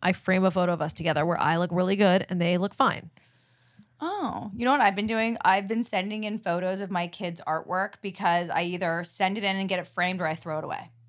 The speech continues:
Speaker 1: Oh, okay. That's s-, speaks to something deeper.
Speaker 2: Oh.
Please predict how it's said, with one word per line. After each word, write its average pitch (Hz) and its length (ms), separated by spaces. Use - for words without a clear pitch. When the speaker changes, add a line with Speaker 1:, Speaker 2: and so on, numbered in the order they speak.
Speaker 1:
Oh, 226 120
okay. 277 240
That's 262 400
s-, - 240
speaks - 540
to 180 60
something 185 240
deeper. 170 500
Speaker 2:
Oh. 202 380